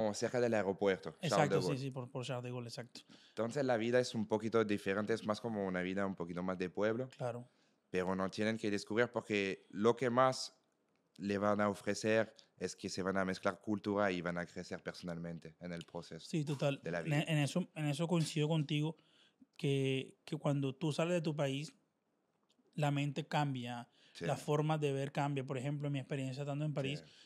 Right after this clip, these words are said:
Speaker 1: fue muy chévere porque conocí no solamente personas de Francia, sino personas de todas partes del mundo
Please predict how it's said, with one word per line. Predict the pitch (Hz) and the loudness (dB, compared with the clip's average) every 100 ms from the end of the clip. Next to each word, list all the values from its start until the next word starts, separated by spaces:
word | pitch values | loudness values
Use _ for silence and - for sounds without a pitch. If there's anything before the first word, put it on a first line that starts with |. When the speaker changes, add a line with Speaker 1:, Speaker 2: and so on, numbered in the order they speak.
| _ | _
Speaker 1:
fue | - 147 | -2 2
muy | 156 | 2
chévere | - 160 165 | 4 4 4
porque | 160 147 | 2 -2
conocí | 139 135 127 143 | -2 -2 -2 -2
no | 143 | 0
solamente | 165 165 165 | 2 2 0
personas | 160 139 143 156 | 0 -2 -2 -4
de | 156 | -4
Francia, | 156 151 147 | -2 -2 -2
sino | 156 151 135 | -4 -4 -4
personas | 139 147 151 156 | -6 -6 -4 -4
de | |
todas | 147 147 147 | -2 -2 -2
partes | 156 156 | -2 -2
del | 147 | -2
mundo | 143 147 151 156 | -2 -2 -2 -4